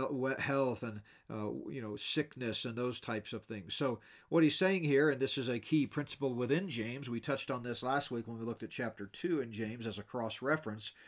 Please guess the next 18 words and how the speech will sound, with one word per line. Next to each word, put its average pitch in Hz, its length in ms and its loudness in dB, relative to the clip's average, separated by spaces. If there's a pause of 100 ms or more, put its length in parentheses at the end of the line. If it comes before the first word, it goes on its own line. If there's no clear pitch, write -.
(340)
but - 120 -4
James 196 320 4
is - 160 6
challenging 175 580 4
these 147 220 2
believers 147 400 4
that, 147 160 4
look, 208 240 4 (600)
you 180 200 0
may 240 180 6
be 175 160 2
saved 151 560 6
by 131 160 4
faith, 123 420 2
you 147 120 -4
may 160 160 4
have 131 160 2
received, 135 720 2